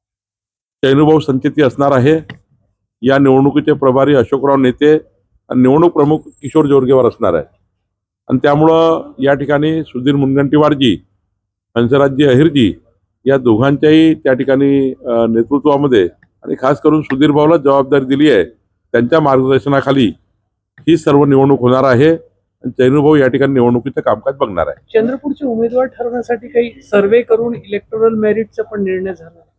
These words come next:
Speaker 1: हो, आम्ही स-, सातही लोक, सुधीर भाऊ सहित आम्ही सर्व सातही, हंसराज भैया आणि सातही लोक या ठिकाणी बसलो होतो.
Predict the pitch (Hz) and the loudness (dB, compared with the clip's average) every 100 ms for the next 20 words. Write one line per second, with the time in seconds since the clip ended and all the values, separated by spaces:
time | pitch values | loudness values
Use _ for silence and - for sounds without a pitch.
0 | _ 139 113 - _ _ 120 139 147 147 | _ 0 0 -4 _ _ -2 2 2 2
1 | 135 - _ - - - 117 160 175 147 | 0 -8 _ -20 -10 -4 -2 2 2 2
2 | 113 92 76 - _ _ _ - 113 131 | 0 -4 -4 -14 _ _ _ -10 -4 0
3 | 131 127 135 135 123 131 - 127 120 - | 2 0 0 -2 -2 -2 -2 -2 -2 0
4 | 117 - 147 110 76 - - _ _ 101 | -2 0 2 2 -2 -10 -12 _ _ -6
5 | 104 123 123 120 127 143 151 123 - 147 | -2 0 2 2 2 0 -2 -4 0 0
6 | 127 123 131 127 120 131 123 113 131 135 | 0 0 2 2 0 -4 -2 -2 0 -2
7 | 135 156 151 | 0 -2 -2